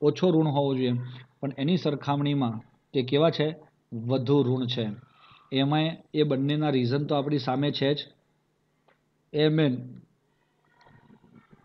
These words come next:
પ્લસ ટુ એ જ્યારે બે ઇલેક્ટ્રોન મેળવે તો શું બને? એમ એન. પરંતુ દોસ્તો, આ એમ એન ની પ્લસ ટુ ઇલેક્ટ્રોન રચના એટલે શું?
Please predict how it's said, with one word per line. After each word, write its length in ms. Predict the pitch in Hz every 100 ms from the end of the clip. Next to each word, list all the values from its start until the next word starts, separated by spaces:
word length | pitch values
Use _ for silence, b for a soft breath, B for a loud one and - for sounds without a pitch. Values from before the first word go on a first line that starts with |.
| -
પ્લસ 300 | 143 160 160 -
ટુ 260 | 160 127 117 - - _ _ _ _ _ _ _ -
એ 140 | 160
જ્યારે 340 | 151 151 151 151
બે 220 | 139 156
ઇલેક્ટ્રોન 500 | 151 147 147 151 147
મેળવે 520 | 127 131 143 135 113 113 - _ _ _ _ -
તો 100 | 127
શું 200 | 170 165
બને? 380 | 151 147 151 - _ _ _
એમ 240 | 135 139 127
એન. 220 | 110 101 - _ _ _
પરંતુ 420 | 123 147 160 165
દોસ્તો, 500 | 151 143 - 156 120 113 117 _ _ _ _ -
આ 100 | 131 -
એમ 280 | 135 156 160
એન 80 | 156
ની 180 | 156
પ્લસ 280 | 151 143 139 127 -
ટુ 60 |
ઇલેક્ટ્રોન 560 | 156 151 147 - 147 147
રચના 320 | 143 139 156
એટલે 360 | 151 143 156 156
શું? 340 | - 147 156